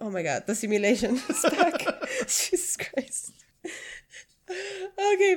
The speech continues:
Speaker 1: moving on. Moving the fuck on. Um,
Speaker 2: Yes.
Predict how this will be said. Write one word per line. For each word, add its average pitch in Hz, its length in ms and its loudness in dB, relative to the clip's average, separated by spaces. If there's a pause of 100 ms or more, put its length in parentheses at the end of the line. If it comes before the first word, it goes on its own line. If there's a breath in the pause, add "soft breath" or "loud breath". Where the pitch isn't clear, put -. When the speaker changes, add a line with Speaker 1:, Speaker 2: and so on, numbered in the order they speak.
Speaker 1:
moving 330 320 4
on. 240 540 4
Moving 247 480 2
the 254 100 2
fuck 190 340 -2
on. 170 340 -6 (100)
Um, 185 420 -2
Speaker 2:
Yes. - 640 2